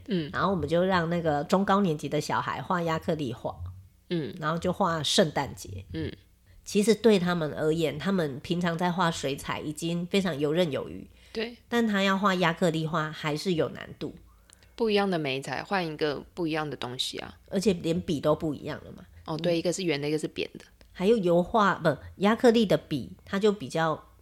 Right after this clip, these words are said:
Speaker 2: 没，没，不能那么软。
Speaker 1: 嗯。
Speaker 2: 这么软的话，在画布上你其实也很难着力。还有就是那个软的毛，它其实就更柔软的话，就更难去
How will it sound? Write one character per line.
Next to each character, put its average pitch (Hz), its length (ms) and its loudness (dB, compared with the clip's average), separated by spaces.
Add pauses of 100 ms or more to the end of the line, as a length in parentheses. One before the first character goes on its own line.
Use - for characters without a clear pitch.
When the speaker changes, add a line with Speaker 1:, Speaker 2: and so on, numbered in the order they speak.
(320)
Speaker 2:
没， 175 200 -2 (100)
没， 175 140 -2
不 247 240 -2
能 170 220 4
那 247 80 4
么 190 140 4
软。 120 360 -8 (320)
Speaker 1:
嗯。 175 320 -2
Speaker 2:
这 285 80 -2
么 220 160 4
软 151 260 2
的 160 140 -2
话， 202 140 0
在 214 120 2
画 208 200 2
布 202 160 2
上 190 260 0
你 147 40 -4
其 165 180 -2
实 170 80 -4
也 165 160 0
很 160 180 -2
难 147 180 -4
着 143 360 -2
力。 185 340 -2
还 175 120 -2
有 190 100 2
就 185 120 -2
是 214 120 0
那 220 100 2
个 190 180 0 (380)
软 151 380 2
的 160 100 2
毛， 147 500 -2 (100)
它 190 180 -6
其 160 260 -2
实 151 380 -4
就 185 260 0 (160)
更 220 220 6
柔 165 200 4
软 160 220 0
的 151 100 -2
话， 180 180 4
就 202 140 0
更 190 400 0
难 135 260 -6
去 165 540 -4